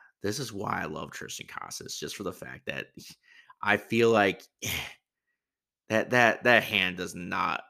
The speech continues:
look real. That really does. Yeah. <laughs> Jeez. Yeah.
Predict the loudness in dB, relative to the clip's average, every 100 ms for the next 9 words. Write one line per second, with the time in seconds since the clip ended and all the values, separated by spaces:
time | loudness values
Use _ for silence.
0 | _ _ -10 -10 -10 -12 -12 -12 -10 -10
1 | -10 -12 -12 -14 -16 -14 -16 -16 _ _
2 | _ _ _ _ -20 _ _ _ _ _
3 | _ _ _ _ _ -14 -14 -20 _ _
4 | _ _ _ _ _ _ _ _ _ -20
5 | -18 -20 _ -20 -20 -20 -20 -20 -20 _
6 | _ _ _ _ _ _ _ _ _ _
7 | -16